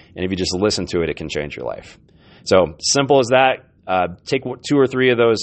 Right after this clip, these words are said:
those five things in the remedy box, start making those things happen. And, and again, if you're s-, and if it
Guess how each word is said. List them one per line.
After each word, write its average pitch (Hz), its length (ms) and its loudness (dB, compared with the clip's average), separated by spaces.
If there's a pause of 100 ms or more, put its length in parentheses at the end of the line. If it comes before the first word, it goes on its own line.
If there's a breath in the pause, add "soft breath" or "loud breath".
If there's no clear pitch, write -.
those 107 180 -4
five 117 280 2
things 117 200 -4
in 110 80 -4
the 104 60 -4
remedy 110 300 -2
box, 113 400 0 (260 loud breath)
start 110 260 0
making 113 260 -2
those 107 180 0
things 104 180 -2
happen. 117 560 0
And, 90 300 -4
and 101 100 -8
again, 113 180 -2
if 95 80 -4
you're 95 60 -4
s-, 95 180 -8
and 101 140 -6
if 90 260 -8
it 87 140 -8